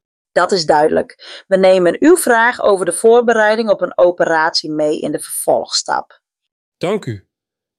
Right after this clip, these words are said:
Speaker 2: Ik weet nu beter wat ik kan doen met betrekking tot de voorbereiding op een operatie.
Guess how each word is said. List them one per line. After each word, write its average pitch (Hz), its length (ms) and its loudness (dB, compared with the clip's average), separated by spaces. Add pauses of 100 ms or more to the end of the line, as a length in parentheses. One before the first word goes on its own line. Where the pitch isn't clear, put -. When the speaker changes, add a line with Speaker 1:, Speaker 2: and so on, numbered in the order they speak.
Speaker 2:
Ik 196 200 -6
weet 196 220 -4
nu 139 220 -4
beter 190 360 -4
wat 165 160 -8
ik 147 80 -12
kan 127 200 -10
doen 226 380 -8
met 135 200 -10
betrekking 165 520 -12
tot 151 160 -10
de 135 80 -10
voorbereiding 135 760 -4
op 160 140 -12
een 202 120 -8
operatie. 156 840 -10